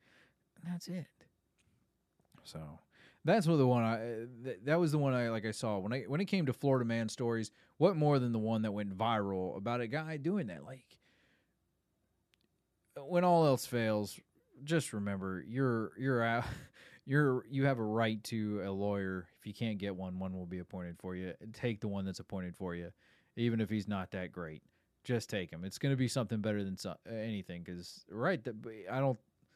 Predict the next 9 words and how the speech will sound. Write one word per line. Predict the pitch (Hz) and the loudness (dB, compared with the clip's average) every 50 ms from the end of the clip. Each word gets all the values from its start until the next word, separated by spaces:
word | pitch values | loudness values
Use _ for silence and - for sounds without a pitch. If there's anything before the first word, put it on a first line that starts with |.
| _ _ _ _ _ - | _ _ _ _ _ -8
I | 165 | -6
don't | 190 | -4
think | 196 143 - | -4 -4 -6
Florida | - 135 135 127 123 120 110 - | -2 0 2 2 2 2 0 -2
is | - 101 104 101 98 95 90 87 - - | -4 -4 -4 -4 -4 -4 -6 -10 -10 -10
a, | 98 98 98 95 95 95 95 | -8 -8 -6 -6 -6 -6 -6
uh, | 92 90 87 - | -6 -6 -6 -8
execution | - 107 - - - _ - - - 107 92 - - 85 85 | -8 -10 -12 -12 -20 _ -20 -16 -14 -12 -12 -12 -12 -12 -12
state. | 85 - - 87 92 90 85 85 82 | -12 -12 -10 -8 -8 -8 -8 -8 -10